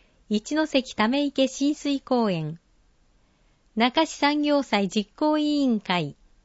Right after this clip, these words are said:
電話零二九二九八の一一一一。行事の日程や内容については変更になる場合がありますので、お出かけの際には前もってご確認ください。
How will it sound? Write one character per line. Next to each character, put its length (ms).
電 300
話 320
零 280
二 280
九 500
二 260
九 280
八 280
の 140
一 320
一 260
一 300
一。 340
行 260
事 120
の 140
日 180
程 200
や 160
内 220
容 140
に 160
つ 140
い 100
て 140
は 100
変 260
更 200
に 140
な 100
る 100
場 180
合 200
が 100
あ 80
り 100
ま 140
す 160
の 100
で、 220
お 120
出 100
か 140
け 100
の 160
際 240
に 120
は 120
前 240
も 120
っ 60
て 120
ご 160
確 220
認 200
く 100
だ 160
さ 180
い。 160